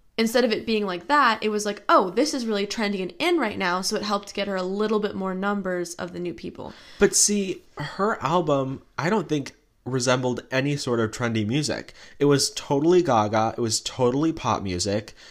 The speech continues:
Speaker 2: it was disco, it was, it wasn't, it had nothing to do with, like, the trending sounds of today.
Speaker 1: And I'm not saying that she did it to be trendy,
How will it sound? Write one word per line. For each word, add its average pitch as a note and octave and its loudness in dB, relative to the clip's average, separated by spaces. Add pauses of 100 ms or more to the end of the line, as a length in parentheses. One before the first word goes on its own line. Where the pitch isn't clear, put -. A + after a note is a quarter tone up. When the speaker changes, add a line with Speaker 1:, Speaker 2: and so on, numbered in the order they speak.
(340)
Speaker 2:
it B2 0
was A2+ 0
disco, B2 0
it C#3+ 2
was, C#3 2
it D3 4
wasn't, D#3+ 0 (180)
it C#3+ -2
had E3 -2
nothing D3 -2
to D3+ 0
do C#3 2
with, C3+ 2
like, A2+ -4
the A#2 -2
trending A2+ -4
sounds A2 -2
of G2 -6
today. G#2+ 0
Speaker 1:
And E4 6
I'm F4+ 4
not D4+ 4
saying D#4+ 2
that A#3 0
she B3 4
did A#3 2
it A#3+ 6
to A3 0
be G3 -6
trendy, B3 0